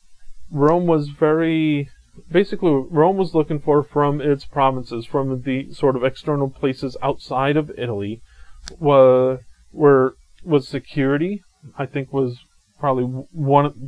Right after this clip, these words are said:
the most important thing. They didn't want to have to keep coming back into the region to put down a rebellion, a revolt, et cetera. Uh, they were looking for, um, taxes or, uh, tribute.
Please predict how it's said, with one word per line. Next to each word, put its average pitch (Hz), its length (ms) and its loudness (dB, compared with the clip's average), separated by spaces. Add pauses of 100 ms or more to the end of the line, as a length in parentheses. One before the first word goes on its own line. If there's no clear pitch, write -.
the 156 160 2
most 131 280 -2
important 117 340 -6
thing. 143 160 -6
They 143 80 0
didn't 139 160 -8
want 135 120 -6
to 135 40 -4
have 135 220 -12
to - 80 -16
keep 143 180 -10
coming 139 420 -6
back 127 320 -6
into 127 240 -12
the 113 100 -8
region 113 420 -10 (720)
to 117 420 -4
put 135 220 -2
down 123 220 -2
a 123 40 -2
rebellion, 120 800 0 (160)
a 127 80 -2
revolt, 117 480 -2
et 123 120 -10
cetera. 113 420 -2 (500)
Uh, 131 200 0
they 139 120 2
were 139 180 4
looking 143 360 0
for, 127 840 0
um, 117 460 -4 (960)
taxes 220 680 -6 (180)
or, 117 420 0 (1120)
uh, 123 200 -2
tribute. 190 420 -4